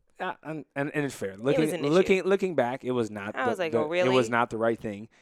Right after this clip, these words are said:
Speaker 1: And as I told, literally nothing happened. My, my roommate at the time and still my
Speaker 2: And
Speaker 1: very
Speaker 2: I
Speaker 1: close
Speaker 2: literally
Speaker 1: friend.
Speaker 2: still don't care.
Speaker 1: <laughs> And she, she doesn't care. Was there. So,
Speaker 2: No,
Speaker 1: but,
Speaker 2: it's wrong. You
Speaker 1: so
Speaker 2: don't do
Speaker 1: that's
Speaker 2: that.
Speaker 1: what, what started. And, and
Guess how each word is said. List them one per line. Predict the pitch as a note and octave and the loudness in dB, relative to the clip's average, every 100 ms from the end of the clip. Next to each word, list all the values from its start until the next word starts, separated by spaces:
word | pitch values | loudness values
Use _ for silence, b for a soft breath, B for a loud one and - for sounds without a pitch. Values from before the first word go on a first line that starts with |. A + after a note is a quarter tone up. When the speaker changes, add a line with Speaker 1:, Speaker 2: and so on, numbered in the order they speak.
| _ | _
Speaker 1:
And | A2 | -2
as | A#2 B2+ | 0 2
I | C3 | 0
told, | C#3 B2 A2+ | 0 -2 -4
literally | A#2 B2+ F3 D3+ B2+ | -2 4 6 6 4
nothing | A2+ C3 C3 A2+ | 4 4 4 -2
happened. | A2 G2+ G2+ | -6 -6 -10
My, | G2 F#2+ - _ _ | -12 -14 -16 _ _
my | G#2+ F#2+ | -14 -6
roommate | G#2 C#3+ C#3 | -2 2 2
at | C#3 | 2
the | C3 | 0
time | B2+ A#2 | -2 -2
and | G#2 | -4
still | - - C3 B2 | -6 2 6 6
my | G#2+ G#2 | 2 -8
Speaker 2:
And | G2+ F#2+ | -12 -8
Speaker 1:
very | G2+ D3 E3 | 2 6 6
Speaker 2:
I | |
Speaker 1:
close | E3+ C3+ G#3 | 6 6 8
Speaker 2:
literally | G#3 F3+ B2+ | 6 6 4
Speaker 1:
friend. | A#2+ | 2
Speaker 2:
still | - - E3+ | -4 -2 0
don't | C#3+ D3 | 0 -2
care. | - - - | -6 -6 -2
Speaker 1:
<laughs> | |
And | D#3 | -2
she, | D3 F#3 B2+ | 2 2 2
she | B2+ | 2
doesn't | C3 A#2+ G#2+ | 2 2 4
care. | C3+ | 4
Was | A2+ A#2+ | 4 2
there. | A#2 | 2
So, | - | 0
Speaker 2:
No, | A2+ C#3+ | -10 -2
Speaker 1:
but, | C#3+ F3+ | 2 4
Speaker 2:
it's | F3 | 2
wrong. | B3 A#3+ D#3 | 0 0 -4
You | - | -4
Speaker 1:
so | - C#3+ | 2 4
Speaker 2:
don't | |
do | D#3 | 6
Speaker 1:
that's | F3+ F3+ | 4 4
Speaker 2:
that. | |
Speaker 1:
what, | D#3 C3+ - | 4 4 0
what | A#2+ - | -4 0
started. | C#3+ C3 G#2+ G#2 | 4 4 4 -4
And, | G2+ - | -12 -12
and | A2+ | -12